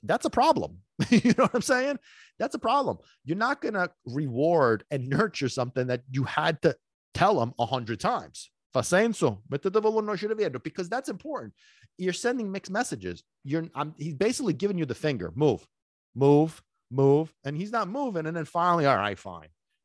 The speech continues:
And you say, "Good boy." It's almost such a slap in the face. You're just lowering your value and pumping up his power or her power.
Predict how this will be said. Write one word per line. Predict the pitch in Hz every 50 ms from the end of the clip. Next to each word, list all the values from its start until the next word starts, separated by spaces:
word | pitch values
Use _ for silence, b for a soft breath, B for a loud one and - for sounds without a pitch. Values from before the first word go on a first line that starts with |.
| _ _ _ _ _
And | 131 143
you | 143
say, | - 156 139
"Good | - 139 135 98
boy." | 123 131 123 95 95
It's | 131 - -
almost | 220 233 247 233 190 - - - - -
such | 202 196 -
a | 139
slap | - - - - 151 175 190 -
in | 185
the | 165 151
face. | - 127 90 - - - - - - - _ _ _ _ _
You're | - 156 151
just | 139 190 185 - -
lowering | 123 131 139 147 156 175 185 190 185 185 175
your | 170 147
value | 123 107 107 120 120 120 123 117 92 87 82 85 B B B B B
and | - 127 127 107 -
pumping | - - 165 170 160 175 160
up | 156 143 -
his | 147 117 -
power | - - 147 160 156 110 78 - - _ _ _ _ _ _ _ _
or | - 98
her | - - 156 143
power. | - - 92 85 71 64 64